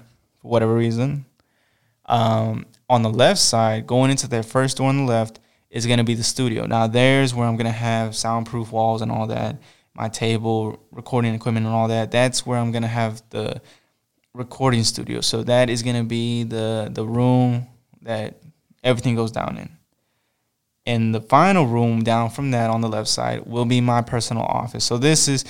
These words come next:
originally I wasn't gonna put this, I didn't think about this, but as I started thinking, I needed to have my own personal space where I could keep my own personal things, right? I was originally thinking of the brainstorming room as that room,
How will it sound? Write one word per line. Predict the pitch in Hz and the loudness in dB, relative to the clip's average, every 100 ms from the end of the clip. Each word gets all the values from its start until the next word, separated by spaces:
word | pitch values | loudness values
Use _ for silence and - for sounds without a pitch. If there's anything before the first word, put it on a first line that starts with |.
| - - - | -14 -14 -2
originally | 135 185 190 185 123 | 2 2 2 0 2
I | 120 | 2
wasn't | 139 147 | 2 0
gonna | 143 117 | -2 -4
put | - 117 - | -6 -12 -10
this, | 135 143 - - | -12 -8 -10 -4
I | - | 0
didn't | 131 120 | 0 0
think | 160 139 | 0 0
about | 113 - | 0 -2
this, | - 120 - | -8 -8 0
but | 135 123 - _ - | 2 2 0 _ -4
as | 127 131 143 | 2 2 2
I | |
started | 139 131 120 | -2 -6 -4
thinking, | 123 113 113 | -4 -4 -4
I | |
needed | 123 127 131 | -2 -2 -2
to | 123 | -2
have | 117 | 0
my | 117 | -2
own | 113 110 - _ _ _ - | -2 -4 -8 _ _ _ -6
personal | 131 123 120 | -4 -2 -2
space | 110 - 117 117 | -2 -2 -2 -2
where | 123 | -2
I | - | -2
could | - 123 | -2 -6
keep | 123 - | -8 -4
my | 117 | -2
own | 113 | -2
personal | 113 113 117 113 | -2 -4 -4 -6
things, | - 131 113 | -2 -2 -2
right? | 123 - - - _ _ _ _ _ _ _ _ - | -4 -6 -6 -14 _ _ _ _ _ _ _ _ 2
I | 131 | 4
was | 139 131 | 4 0
originally | 139 151 170 160 | -2 -2 -4 -4
thinking | 160 147 131 | -6 -4 -4
of | 113 | -4
the | |
brainstorming | 107 123 131 147 139 139 | -6 -6 -4 -4 -4 -4
room | 139 - | -4 -4
as | 117 120 | -4 -2
that | 127 123 | -2 -2
room, | 123 127 123 | 0 0 -2